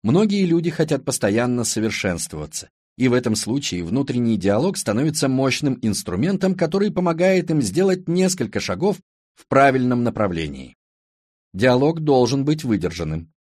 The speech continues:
Отрепетируйте фразы, которые будете говорить себе, прежде чем приступить к пугающим вас действиям.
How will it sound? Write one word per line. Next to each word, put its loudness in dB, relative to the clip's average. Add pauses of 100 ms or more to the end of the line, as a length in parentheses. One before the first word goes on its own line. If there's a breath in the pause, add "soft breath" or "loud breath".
(200)
Отрепетируйте -2
фразы, 0
которые 0
будете -4
говорить 0
себе, -2
прежде -2
чем 0
приступить -4
к -20
пугающим 2
вас 0
действиям. -8